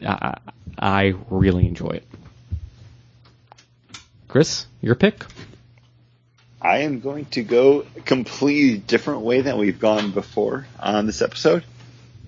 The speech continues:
Speaker 1: We went to the
Speaker 2: I'm going
Speaker 1: animated
Speaker 2: to go
Speaker 1: series,
Speaker 2: with the
Speaker 1: I'm
Speaker 2: Linda
Speaker 1: surprised.
Speaker 2: Carter Wonder Woman.
Speaker 1: Whoa!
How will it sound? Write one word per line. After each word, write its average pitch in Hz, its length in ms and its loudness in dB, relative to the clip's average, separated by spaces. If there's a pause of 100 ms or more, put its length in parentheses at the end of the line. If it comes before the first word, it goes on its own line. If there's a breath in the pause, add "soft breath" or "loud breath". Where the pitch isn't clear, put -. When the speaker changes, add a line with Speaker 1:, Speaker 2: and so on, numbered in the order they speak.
(200)
Speaker 1:
We 117 120 2
went 165 200 2
to - 60 -16
the 113 60 0
Speaker 2:
I'm 107 60 4
going 107 80 2
Speaker 1:
animated 104 400 2
Speaker 2:
to - 100 -2
go 120 60 4
Speaker 1:
series, 92 120 2
Speaker 2:
with - 80 -10
the - 80 -2
Speaker 1:
I'm 113 140 -2
Speaker 2:
Linda 143 260 0
Speaker 1:
surprised. - 160 -12
Speaker 2:
Carter 139 360 2
Wonder 95 280 0
Woman. 87 400 -2
Speaker 1:
Whoa! 240 1300 0